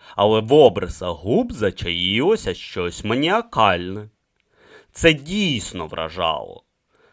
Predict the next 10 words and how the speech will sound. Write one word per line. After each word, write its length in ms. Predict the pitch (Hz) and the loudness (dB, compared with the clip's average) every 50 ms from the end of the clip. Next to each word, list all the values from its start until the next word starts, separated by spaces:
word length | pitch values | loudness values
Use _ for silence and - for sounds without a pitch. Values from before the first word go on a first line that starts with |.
| _ _ | _ _
Це 160 | - - 113 | -4 0 0
вражало 500 | 107 104 107 107 107 110 107 101 98 98 | 2 2 2 0 2 4 4 4 2 0
більше, 720 | 95 98 95 - - - 139 185 226 - - - 113 78 - - | -2 -4 -2 2 2 2 2 2 -2 -4 -4 -4 -4 -4 -6 -8
ніж 460 | 78 82 87 87 90 92 92 - - | -12 -8 -6 -6 -6 -6 -6 -8 -10
слід. 560 | - - 175 151 135 110 101 95 92 90 - _ _ _ _ _ _ _ _ _ _ _ _ _ - | -8 -6 -4 -2 -2 0 0 -2 -4 -6 -10 _ _ _ _ _ _ _ _ _ _ _ _ _ -6
Його 360 | 101 95 92 90 95 95 90 | -2 0 0 0 0 -2 -2
переслідувало 1040 | - 101 95 95 95 - - - 101 104 104 95 90 90 87 90 90 87 87 85 85 | 0 0 0 0 -2 -4 -6 -8 -6 -6 -4 -2 -2 -4 -2 -2 -2 -2 -2 -4 -4
відчуття, 840 | 85 92 87 - - - 107 95 - _ - 214 254 262 254 349 - _ _ - | -8 -12 -14 -14 -12 -12 -12 -12 -10 _ 4 4 4 4 4 0 -6 _ _ -6
наче 460 | 104 123 165 214 196 - - 220 214 | -2 4 6 6 6 4 2 -2 -2
піраміда, 1000 | 220 233 220 226 233 233 247 277 311 320 330 240 254 240 233 220 165 - - | 2 2 2 4 4 2 2 2 2 2 2 6 6 8 8 8 6 4 0